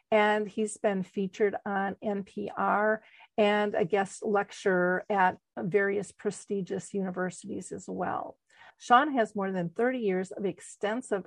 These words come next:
cross-industry experience and a decade in the healthcare sector in and of itself, which is focused on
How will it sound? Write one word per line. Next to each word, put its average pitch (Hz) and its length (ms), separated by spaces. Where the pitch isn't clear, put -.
cross-industry 190 1300
experience 190 880
and 208 380
a 202 80
decade 226 560
in 196 420
the 185 80
healthcare 190 500
sector 175 640
in 196 120
and 190 140
of 180 140
itself, 175 520
which 185 200
is 190 140
focused 214 540
on 185 240